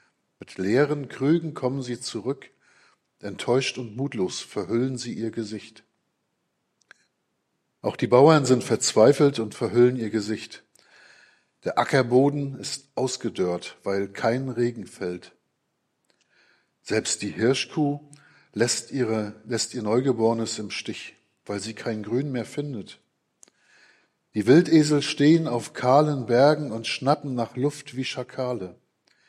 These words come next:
Ihr Blick ist erloschen, denn es gibt nichts mehr zu fressen. Herr, unsere Vergehen klagen uns an,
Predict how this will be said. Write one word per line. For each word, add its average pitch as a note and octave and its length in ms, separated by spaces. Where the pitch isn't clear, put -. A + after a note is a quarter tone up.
Ihr A2 180
Blick - 540
ist - 300
erloschen, A#2 580
denn G#2 120
es A#2 180
gibt - 220
nichts - 380
mehr C#3+ 180
zu - 160
fressen. F#2 500
Herr, C#3 440
unsere A#2+ 460
Vergehen B2+ 640
klagen B2+ 500
uns A#2+ 240
an, C3 320